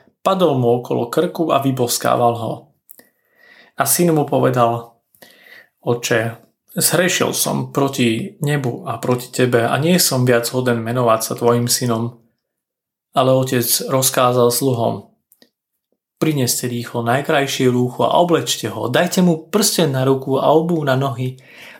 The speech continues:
potom vezmite vykrmené tela, zabíte ho a jedzme sa a veselme sa.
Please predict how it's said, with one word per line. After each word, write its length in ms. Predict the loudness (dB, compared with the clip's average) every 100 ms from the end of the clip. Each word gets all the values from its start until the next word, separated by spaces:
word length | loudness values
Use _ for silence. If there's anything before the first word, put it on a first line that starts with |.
| 0
potom 400 | 2 4 2 2
vezmite 480 | 4 4 2 2
vykrmené 640 | 2 0 0 2 2 2 0
tela, 480 | 0 0 -2 -8 _ _ -20 _ _
zabíte 640 | 0 2 4 2 0 -2 -2
ho 200 | -4 -6
a 80 | -4
jedzme 400 | 2 2 2 0
sa 240 | 0 2
a 60 | 2
veselme 480 | 2 0 -2 -2 -4
sa. 400 | -4 -4 -8 -18